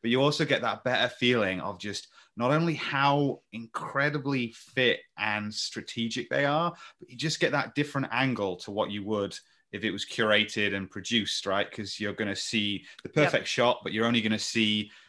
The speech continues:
Speaker 1: what the act-, what the camera's on. So I guess, like, you know, I, I,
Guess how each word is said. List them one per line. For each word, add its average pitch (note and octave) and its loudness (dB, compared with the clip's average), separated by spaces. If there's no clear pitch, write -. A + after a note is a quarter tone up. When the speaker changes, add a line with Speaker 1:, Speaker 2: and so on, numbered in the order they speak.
Speaker 1:
what - 0
the A2 0
act-, G2 -2
what A2 -6
the A2 -4
camera's C3+ -2
on. C2+ -10
So A#2+ 2
I B2 4
guess, - 0
like, G#2+ 2
you A2 -4
know, G2 -2
I, - -8
I, - -12